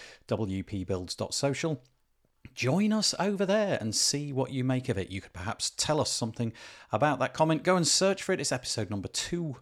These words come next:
hundred and thirty-four. The W P Builds podcast was brought to you today by A B Split Test. Do you want to set up your A B Split Test in record time?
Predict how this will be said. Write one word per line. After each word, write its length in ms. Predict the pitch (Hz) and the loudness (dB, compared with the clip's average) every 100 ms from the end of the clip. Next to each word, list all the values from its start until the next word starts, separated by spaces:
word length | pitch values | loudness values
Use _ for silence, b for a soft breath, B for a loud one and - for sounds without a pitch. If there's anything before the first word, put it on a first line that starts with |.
| _ | _
hundred 560 | - 135 139 123 90 85 - | -6 -2 -2 -2 -4 -6 -6
and 240 | 104 113 | -4 -4
thirty-four. 1200 | - - 123 117 117 117 104 - 131 135 104 82 - _ _ _ _ _ _ _ _ _ _ _ | -8 -6 0 2 2 -4 -8 -2 0 2 0 -2 -12 _ _ _ _ _ _ _ _ _ _ _
The 80 | - | -2
W 360 | 113 107 92 95 | 0 0 -2 -2
P 200 | 95 87 | -4 -6
Builds 340 | 95 90 87 | -4 -4 -6
podcast 600 | - 170 175 190 175 170 | -2 -2 0 0 0 -2
was 100 | 92 | -6
brought 360 | 82 107 123 156 | -6 -2 -2 -2
to 100 | 185 | -6
you 40 | |
today 400 | 170 - 127 135 - B B | -2 2 2 2 -4 B B
by 240 | 180 180 - | 0 0 -2
A 180 | 92 | -4
B 180 | 95 131 | 0 0
Split 360 | 135 - 208 - | 0 0 0 2
Test. 420 | 151 90 - - - _ _ _ _ _ - | 0 0 -4 -8 -20 _ _ _ _ _ 0
Do 80 | |
you 80 | 262 | 4
want 160 | 226 156 | 4 2
to 80 | - | 0
set 280 | - 107 | 0 0
up 100 | 123 | -2
your 180 | 107 92 - | -2 -2 2
A 160 | 120 | 2
B 140 | 117 113 | 2 0
Split 300 | - 104 - | -2 -4 0
Test 280 | 123 - | 0 2
in 220 | 143 117 82 | 0 0 0
record 400 | 98 - 139 135 | 0 2 0 2
time? 420 | 180 196 139 | 2 2 0